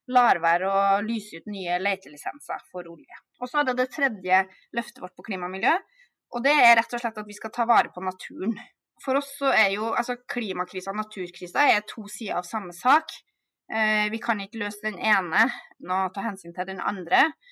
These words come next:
Eh, og det å ta vare på biologisk mangfold, det å verne viktige naturområder, det å sørge for at folk har tilgang på naturen i hverdagen sin,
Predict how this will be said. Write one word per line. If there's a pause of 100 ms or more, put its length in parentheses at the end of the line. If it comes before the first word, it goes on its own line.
(280)
Eh,
og
det
å
ta
vare
på
biologisk
mangfold, (180)
det
å (100)
verne (260)
viktige
naturområder,
det
å
sørge
for
at (180)
folk
har
tilgang
på
naturen
i
hverdagen
sin,